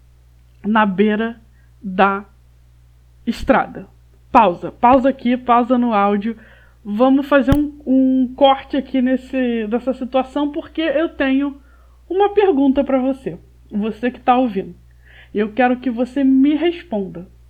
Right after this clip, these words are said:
tá bom? Tudo bem, você não precisa me responder diretamente, mas me responda na minha cabeça, eu vou fingir que eu ouvi.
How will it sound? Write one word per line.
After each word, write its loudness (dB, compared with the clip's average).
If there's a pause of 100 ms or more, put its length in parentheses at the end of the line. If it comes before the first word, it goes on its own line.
(240)
tá -4
bom? -8 (440)
Tudo 0
bem, 0
você -8
não -2
precisa -6
me -2
responder 0
diretamente, -2
mas 0
me 2
responda -4
na -6
minha -6
cabeça, -4
eu -4
vou -6
fingir -2
que -6
eu -4
ouvi. -4